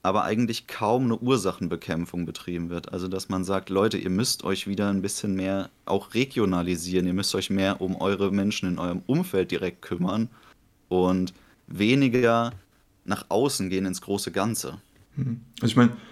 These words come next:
Speaker 2: wir haben Zugang zu so vielen möglichen, oder zu vielen möglichen, zu vielen Leuten wie möglich, aber wir fühlen uns so alleine, wie wir uns schon seit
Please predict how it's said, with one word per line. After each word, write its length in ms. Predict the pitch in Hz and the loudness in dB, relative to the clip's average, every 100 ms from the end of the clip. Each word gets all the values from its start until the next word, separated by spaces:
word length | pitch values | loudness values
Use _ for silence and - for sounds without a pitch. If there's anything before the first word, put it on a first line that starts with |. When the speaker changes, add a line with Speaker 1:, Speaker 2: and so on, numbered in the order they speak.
| - | 2
Speaker 2:
wir 80 | 120 | 6
haben 100 | 117 | 8
Zugang 360 | 165 147 131 127 | 10 12 10 8
zu 260 | 120 117 | 6 6
so 160 | 110 110 | 6 2
vielen 320 | 110 139 131 | 10 12 12
möglichen, 680 | 120 123 120 117 113 107 101 | 10 8 2 6 6 6 4
oder 100 | 107 | 2
zu 140 | 120 | 2
vielen 340 | 110 143 120 110 | 8 10 10 8
möglichen, 540 | 117 120 113 110 - | 6 4 2 0 -2
zu 100 | - | -2
vielen 440 | - 156 147 139 - - - - | 4 6 6 2 -6 -18 -4 12
Leuten 320 | 123 120 117 | 12 12 10
wie 80 | 110 | 12
möglich, 600 | 127 147 117 139 - - - _ _ _ _ _ _ | 12 12 8 6 2 -14 -20 _ _ _ _ _ _
aber 200 | 104 113 | 6 10
wir 100 | 113 | 10
fühlen 240 | 113 127 120 | 10 10 12
uns 240 | 117 113 | 10 8
so 180 | 110 104 | 6 8
alleine, 680 | 107 110 113 113 110 104 110 | 10 12 12 10 8 4 2
wie 100 | 107 | 4
wir 140 | 104 | 4
uns 100 | 107 | 4
schon 160 | - 110 | 4 4
seit 160 | 104 | 4